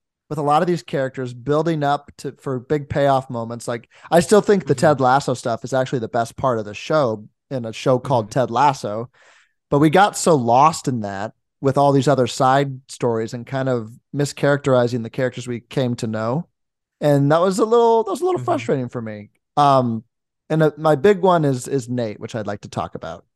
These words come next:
Speaker 1: Um,
Speaker 2: Okay, yeah, do it.
Speaker 1: s-, um, so I think, so my, my big thing is that, like, big, like, big moments of this season happen off screen. Um,
Speaker 2: Yeah.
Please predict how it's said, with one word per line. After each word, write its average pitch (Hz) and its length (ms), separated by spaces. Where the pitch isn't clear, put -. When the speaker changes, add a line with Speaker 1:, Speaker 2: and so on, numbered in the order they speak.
Speaker 1:
Um, 98 460
Speaker 2:
Okay, 160 240
yeah, 160 140
do 139 140
it. - 120
Speaker 1:
s-, - 320
um, 151 680
so 175 580
I 220 100
think, 226 280
so 220 160
my, 208 180
my 220 200
big 220 260
thing 175 220
is 147 160
that, 156 300
like, 151 260
big, 196 440
like, 165 280
big 220 240
moments 156 540
of 147 240
this 143 200
season 180 560
happen 190 280
off 143 200
screen. 135 400
Um, 143 580
Speaker 2:
Yeah. 117 240